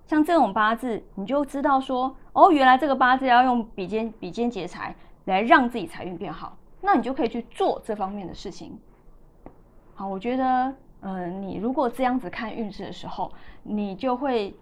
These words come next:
呃，避开一些比较宿命论的东西。好，那你就会朝着你的一个目标迈进了。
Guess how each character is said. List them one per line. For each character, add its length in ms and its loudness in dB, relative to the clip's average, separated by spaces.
呃， 140 -6
避 180 -2
开 260 -6
一 100 -8
些 320 -8
比 140 -12
较 440 0
宿 220 -6
命 200 -6
论 160 -8
的 60 -12
东 220 -12
西。 280 -16
好， 140 -8
那 180 0
你 100 -4
就 120 -6
会 160 -4
朝 360 -4
着 300 -4
你 160 -12
的 120 -8
一 40 -8
个 100 -12
目 200 -2
标 180 -6
迈 220 -6
进 240 -12
了。 100 -16